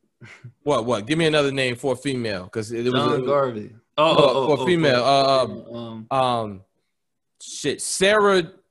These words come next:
Speaker 1: Twain,
Speaker 2: <laughs>
Speaker 1: right? So you're walking around here. Uh, you, you a baby mama number one,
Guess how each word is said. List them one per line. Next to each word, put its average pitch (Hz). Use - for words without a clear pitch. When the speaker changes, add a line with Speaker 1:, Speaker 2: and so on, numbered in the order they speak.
Speaker 1:
Twain, 147
Speaker 2:
<laughs> -
Speaker 1:
right? 175
So -
you're 196
walking 220
around 185
here. 139
Uh, 127
you, 123
you 139
a 123
baby 135
mama 156
number 156
one, 214